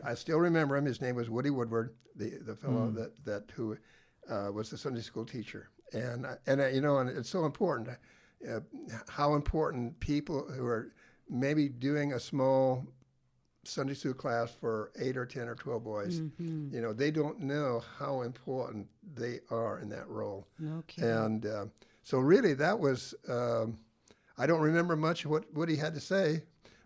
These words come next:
Speaker 1: but it, whatever it was, it, it melded in,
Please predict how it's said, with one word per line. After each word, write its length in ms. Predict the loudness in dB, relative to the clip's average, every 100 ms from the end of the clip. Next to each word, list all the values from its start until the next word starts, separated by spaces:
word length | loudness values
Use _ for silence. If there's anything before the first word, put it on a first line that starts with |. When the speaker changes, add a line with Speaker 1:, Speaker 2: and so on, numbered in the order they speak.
| -6
Speaker 1:
but 360 | 4 4 4 -4 -6
it, 260 | -4 -4 -2
whatever 360 | 2 2 2 2
it 80 |
was, 460 | 2 2 4 2 0
it, 160 | -2 -2
it 280 | -4 -4 -2
melded 400 | 0 0 -2 -2
in, 260 | -2 -4